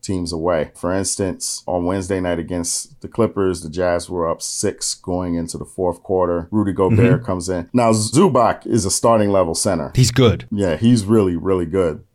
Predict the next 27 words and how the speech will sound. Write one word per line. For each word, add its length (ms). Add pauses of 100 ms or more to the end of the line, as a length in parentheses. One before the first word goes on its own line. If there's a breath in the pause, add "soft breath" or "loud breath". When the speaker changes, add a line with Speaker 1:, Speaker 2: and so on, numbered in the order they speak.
Speaker 1:
But 280
Gobert 400
comes 260
in, 580
you 120
know, 300
wreaks 360
havoc 340
for 160
the 60
first 300
six 220
minutes 320
of 80
the, 60
of 300
the 60
fourth 320
quarter. 420 (100)
Boom, 220
the 100
Jazz 320
take 180
a 60
six-point 500
lead 300
and 420